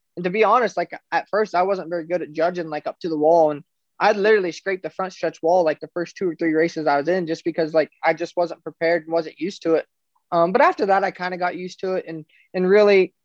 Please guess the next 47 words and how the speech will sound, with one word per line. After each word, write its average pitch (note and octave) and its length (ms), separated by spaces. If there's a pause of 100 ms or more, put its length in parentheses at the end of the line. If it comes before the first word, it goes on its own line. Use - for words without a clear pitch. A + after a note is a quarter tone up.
(880)
um, F3+ 300
it's E3+ 220
normal E3+ 380
for D3+ 140
me D#3 160
now. D3+ 220
Obviously, D3+ 420
I've D3+ 140
raced, D3+ 340
this D#3 160
is D#3+ 60
my D3+ 120
twelfth D#3 360
season, D#3+ 260
I D3+ 100
think, D3 220
racing, D3+ 320
so D#3 240 (360)
it's - 120
kinda F#3 240
just E3 260 (320)
a D#3 60
natural E3+ 480
for D#3+ 180
me D#3 120
at D3 100
this D#3+ 160
point, E3 260
but E3 120
it, F3+ 160
it F#3+ 120
definitely G#3 360
does E3+ 260
take F#3+ 200
a F3+ 40
little F3 200
bit F3 180
of, D#3+ 220
uh, D#3 180 (280)
getting F3 260
used D#3 280
to. F#3 280 (360)
And, F3+ 260
and G#3 120
like B3 160
I F#3 40
said, F3 260